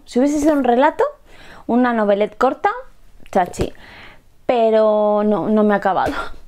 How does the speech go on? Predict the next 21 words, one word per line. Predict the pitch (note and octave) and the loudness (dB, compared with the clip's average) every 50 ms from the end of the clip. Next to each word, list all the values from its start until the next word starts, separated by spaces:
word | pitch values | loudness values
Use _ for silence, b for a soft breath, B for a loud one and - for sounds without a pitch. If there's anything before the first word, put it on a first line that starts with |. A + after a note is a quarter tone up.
| - - - - - | -20 -20 -18 -16 -14
No | - - | -12 -6
me | - D#4 | -4 -2
ha | |
acabado. | D#4 - C4+ - - - - - | -2 0 0 -2 -2 -4 -4 -2
Ya | A3+ B3 C#4+ C#4+ | 0 2 2 2
os | B3 | 2
digo | A3+ A3+ G3 F3 F#3+ | 2 2 4 2 2
que, | F3+ - G#3 G3+ G3+ G3 G3+ | 2 2 2 2 2 2 0
yo | G#3+ C4+ | 0 0
qué | C#4 D4 | 0 -2
sé, | A3+ - - G3 F3 G3 - - - | -4 -4 -4 -4 -4 -4 -4 -4 -2
a | - G#3 | -2 0
lo | G#3+ | 0
mejor | A3+ A#3 A3 - C#4 | -2 -2 -2 0 0
le | B3+ A#3+ | 0 2
doy | A3+ A3+ | 2 2
otra | A3 G#3+ G#3+ A3+ G#3 | 2 2 2 0 -2
oportunidad | - G3 G3 G3 G3 F#3+ F#3+ F#3+ F#3+ G3 G3 | 0 0 0 0 0 2 2 0 0 0 -2
a | - F#3 | -4 -2
la | F3 E3+ E3+ E3+ E3+ G3 | -2 0 0 0 -2 -2
escritora | - - G3 F#3 - D4+ D#4+ D#4+ D#4+ D#4+ | -4 -4 -6 -2 0 0 0 0 -2 -4